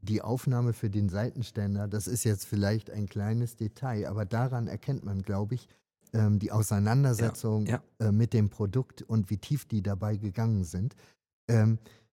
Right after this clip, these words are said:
Speaker 1: die Aufnahme des Seitenständers, die ist so genial platziert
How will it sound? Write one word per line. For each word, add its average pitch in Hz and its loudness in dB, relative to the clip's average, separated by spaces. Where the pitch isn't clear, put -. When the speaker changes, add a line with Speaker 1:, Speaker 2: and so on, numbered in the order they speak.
Speaker 1:
die 110 -2
Aufnahme 113 2
des 101 -2
Seitenständers, 107 -2
die - -6
ist - -6
so 110 -4
genial 107 0
platziert 143 -8